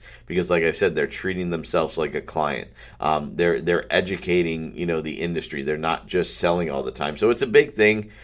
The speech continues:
Uh, I think it's important, you know, don't, don't neglect yourself. Don't neglect your voice in the industry or what you do. Um, and like I said, especially if you're a, a C E O or a president,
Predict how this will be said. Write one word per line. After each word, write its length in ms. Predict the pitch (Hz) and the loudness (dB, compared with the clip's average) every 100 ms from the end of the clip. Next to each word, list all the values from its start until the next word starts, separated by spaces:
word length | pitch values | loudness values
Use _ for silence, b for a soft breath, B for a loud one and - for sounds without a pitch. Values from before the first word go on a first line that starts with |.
| B - | B 4
Uh, 240 | 90 90 | 8 8
I 120 | 60 | 6
think 160 | 92 110 | 4 2
it's 120 | 110 | 2
important, 600 | 113 90 98 95 92 95 | 0 2 6 6 4 0
you 80 | 95 | 0
know, 160 | 90 85 | 0 0
don't, 440 | - 104 120 90 | 6 6 6 4
don't 280 | 107 117 - | 4 2 2
neglect 580 | 110 92 87 92 95 - | -2 0 4 4 4 2
yourself. 680 | 95 92 85 - 92 92 - | 4 4 4 4 6 4 2
Don't 200 | 92 78 | -2 -2
neglect 460 | 90 90 90 87 | -2 2 2 2
your 120 | 87 | 0
voice 380 | 78 - 90 87 | 2 4 4 2
in 80 | 87 | -2
the 120 | 85 | -2
industry 340 | 87 82 - 87 | -2 -4 0 0
or 60 | |
what 200 | 82 85 | 2 0
you 80 | 82 | -2
do. 360 | 78 85 87 B B B | 2 2 2 B B B
Um, 280 | - 87 90 | 4 4 4
and 100 | 101 | 2
like 140 | 123 | 2
I 40 | 120 | 2
said, 160 | 120 | 2
especially 480 | 90 - 117 113 110 | 0 0 2 2 4
if 120 | 95 | 2
you're 220 | 98 95 90 | 4 4 6
a, 60 | |
a 440 | 80 82 80 57 82 | 4 4 2 0 -4
C 400 | - 110 110 107 | -6 -4 2 6
E 40 | |
O 220 | 98 98 | 6 8
or 160 | 95 82 | 6 4
a 60 | |
president, 600 | 71 104 92 98 95 85 | 2 0 4 4 4 0